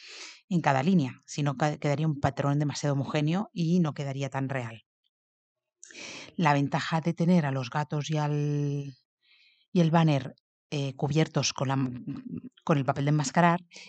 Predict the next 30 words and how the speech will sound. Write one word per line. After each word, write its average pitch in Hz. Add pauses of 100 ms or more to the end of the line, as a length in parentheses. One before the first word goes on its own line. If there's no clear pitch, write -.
(160)
es -
que 180
no 160
se -
me 151
llevan 139
de 127
tinta. 120
Entonces, 120
cuando 131
quite 147
el 120
papel 135
de 139
enmascarar, 151
los 160
voy 151
a 147
tener 143
blanquitos 147 (340)
y 180
voy 143
a 135
poder, 131
eh, 120
colorearlos. - (1900)
He 156
troquelado 175
el 170
panel 190